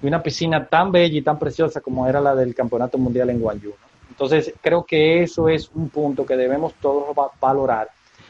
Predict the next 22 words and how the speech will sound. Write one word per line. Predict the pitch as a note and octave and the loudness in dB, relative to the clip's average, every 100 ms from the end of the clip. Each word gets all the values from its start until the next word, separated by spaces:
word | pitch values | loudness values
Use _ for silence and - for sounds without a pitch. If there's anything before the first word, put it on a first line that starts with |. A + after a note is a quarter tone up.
| - | -8
porque | D#3 D#3+ | -2 0
no | D#3+ | 0
es | F#3+ | 0
solamente | G3+ F#3+ F#3 F3+ E3 | 2 2 2 2 2
ir | E3+ E3+ | 4 2
y | E3 | 0
trat-, | D3+ C#3 | -2 -2
y | D3+ | 0
decir, | C3 - E3+ | 0 0 0
"Bueno, | D#3 F3+ C3 | 2 2 0
estoy | B2+ D3+ | 0 0
nadando | E3+ E3 E3+ | 2 0 0
en | D#3 | 0
la | C#3+ | 0
última | D3+ E3 C3+ | 0 -4 -4
serie | - D#3+ D#3 | 0 2 2
del | C3+ | 2
mejor | B2+ B2 D#3 | 0 0 0
hit | D3+ F3 | 0 0
de | D3+ | -2
mi | D3 | -2
categoría". | C3+ B2+ A#2+ C3+ E3+ | -4 -2 -2 0 0